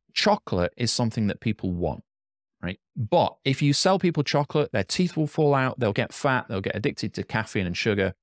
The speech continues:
and it's not healthy for them, and they won't remain a customer for very long. So you can't just give people what they want. But if you try and sell people what they need, which is broccoli, full of all the nutrients, the vitamins, is good for them, it's got fiber in it,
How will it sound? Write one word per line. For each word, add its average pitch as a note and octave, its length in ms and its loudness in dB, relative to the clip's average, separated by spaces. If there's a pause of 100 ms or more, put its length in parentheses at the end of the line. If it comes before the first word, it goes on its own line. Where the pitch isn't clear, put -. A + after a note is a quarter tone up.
(200)
and A#2 120 -2
it's - 140 -4
not G#2+ 180 0
healthy G2 300 -2
for - 180 -8
them, - 180 -14
and G2 80 -2
they G2 60 2
won't G#2+ 260 2
remain F#2+ 260 -2
a F2 40 -4
customer E2 420 -6
for D#2 140 -10
very D#2+ 240 -4
long. D2 220 -6 (180)
So - 80 -6
you A#2+ 60 -2
can't F#3 300 0
just D#3 280 0
give B2+ 160 -2
people A2+ 260 -2
what G2+ 140 0
they F#2 80 0
want. E2+ 300 -4 (180)
But C3+ 60 0
if C3+ 60 0
you C#3+ 60 4
try G#3 240 2
and B3 100 2
sell G#3+ 200 4
people F3+ 260 0
what - 120 2
they A#2+ 100 4
need, D3 300 4
which A2 200 -2
is A2+ 80 -2
broccoli, B2 580 0
full C3 280 0
of A#2+ 100 0
all A2+ 80 4
the F#2 80 4
nutrients, D3+ 640 0
the G#2+ 100 -4
vitamins, C3+ 520 0
is F2+ 140 -2
good E3 200 2
for - 140 -2
them, C#3+ 160 4
it's A#2+ 80 -2
got - 160 0
fiber C#3+ 480 2
in F#2 80 2
it, F#2+ 180 0